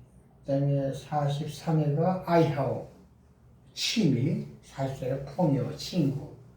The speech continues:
그러니까, 어, 네 개 문장이 시작되니까 시젠. 그렇게 해서, 어, 일단 한번 따-,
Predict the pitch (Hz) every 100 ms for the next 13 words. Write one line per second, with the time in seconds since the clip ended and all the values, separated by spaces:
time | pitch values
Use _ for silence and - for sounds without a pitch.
0 | - - - 120 - 139 156 - - -
1 | - - - - - - 123 120 123 127
2 | 131 127 120 117 117 113 113 - 117 -
3 | 110 107 - 110 - - 120 117 117 113
4 | 127 175 - - 135 120 - 135 - -
5 | - - - - - - - - - 117
6 | 117 117 117 117 117 117 - - - -
7 | 151 160 175 165 160 156 151 - 143 139
8 | 135